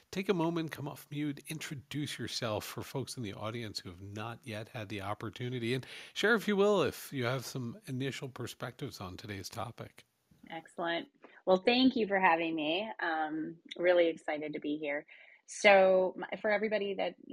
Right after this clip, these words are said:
Speaker 2: that might not know me, I'm Darcy Foreman. I'm the Chief Delivery Officer at Science thirty-seven. Um, been here for about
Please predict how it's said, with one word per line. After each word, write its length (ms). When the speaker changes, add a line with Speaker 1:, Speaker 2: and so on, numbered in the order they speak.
Speaker 2:
that 100
might 160
not 180
know 140
me, 160
I'm 80
Darcy 460
Foreman. 360
I'm 140
the 80
Chief 320
Delivery 400
Officer 480
at 160
Science 380
thirty-seven. 760
Um, 400
been 180
here 160
for 60
about 280